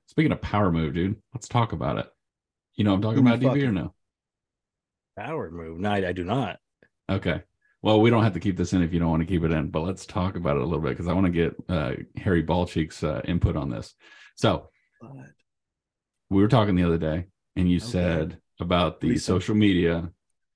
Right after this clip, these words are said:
Speaker 2: Oh.
Speaker 1: You couldn't hear, I, I, I couldn't hear anything on, uh, my personal page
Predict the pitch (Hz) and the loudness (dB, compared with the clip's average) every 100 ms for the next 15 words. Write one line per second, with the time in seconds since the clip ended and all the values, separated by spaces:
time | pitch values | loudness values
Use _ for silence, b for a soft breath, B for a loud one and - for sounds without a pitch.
0 | _ _ - 110 101 98 117 _ _ _ | _ _ -14 -10 -10 -12 -18 _ _ _
1 | - 90 85 92 92 104 92 - 87 - | -12 -8 -2 0 2 2 0 0 -4 -2
2 | 78 104 - 98 - 110 101 98 90 98 | 0 -2 0 -2 0 0 2 2 2 0
3 | 87 87 85 85 82 - - 76 76 - | 0 0 0 -2 -4 -8 -10 -8 -8 -10
4 | - 90 85 - 101 101 85 92 85 82 | -10 -4 0 2 2 0 -2 -2 -2 -4
5 | - - | -6 -18